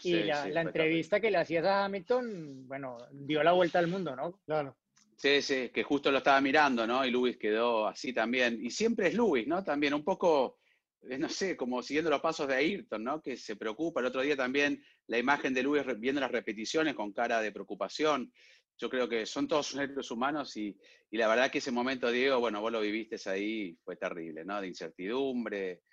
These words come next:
Speaker 2: No, no, uno prefiere olvidarse esos momentos. Como el de Jules Bianchi, que tuve en ese momento, fue muy triste también. Sí,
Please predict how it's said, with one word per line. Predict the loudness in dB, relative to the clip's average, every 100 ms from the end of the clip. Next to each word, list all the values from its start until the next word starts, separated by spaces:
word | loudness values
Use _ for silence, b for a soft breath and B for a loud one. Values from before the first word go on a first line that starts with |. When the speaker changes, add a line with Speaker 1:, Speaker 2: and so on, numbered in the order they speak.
| b b b 0
Speaker 2:
No, | 2
no, | 2
uno | 2 2 2 2 0 -2
prefiere | -2 0 2 4 4
olvidarse | 4 2 2 2 -2
esos | -10 -8
momentos. | -6 -6 -6 -8
Como | -4 0
el |
de | 0
Jules | 0 2
Bianchi, | 4 4 2 -6 -10 _ -12
que | -10 -10 -14 -18 -20 -10
tuve | -6 -6
en | -8
ese | -8
momento, | -8 -4 -4 -4 -6
fue | -6 -6
muy | -4 -4 -6
triste | -8 -10 -10 -10
también. | -10 -10 -8 -8 -12 b b b b b -2
Sí, | 0 0